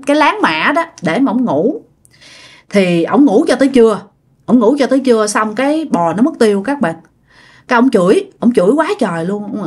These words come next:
Ổng chửi nó, à, đứa nào, ổng chửi thề không nha. "Đứa nào lấy bò của tao trả lại bò cho tao." Không lo đi kiếm mà lo đứng chửi không.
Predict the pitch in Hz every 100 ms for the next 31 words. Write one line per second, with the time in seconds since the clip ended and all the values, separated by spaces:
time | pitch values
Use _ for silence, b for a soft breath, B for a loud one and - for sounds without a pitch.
0 | - 233 269 185 285 330 277 240 233 226
1 | 226 233 - _ 269 339 214 202 202 175
2 | 233 170 175 202 190 175 175 226 220 190
3 | - 302 277 196 190 294 294 196 185 180
4 | 311 269 262 285 285 190 247 208 202 185
5 | - 247 247 247 254 240 - B B -
6 | 262 262 226 220 269 370 247 190 226 311
7 | 196 170 - 269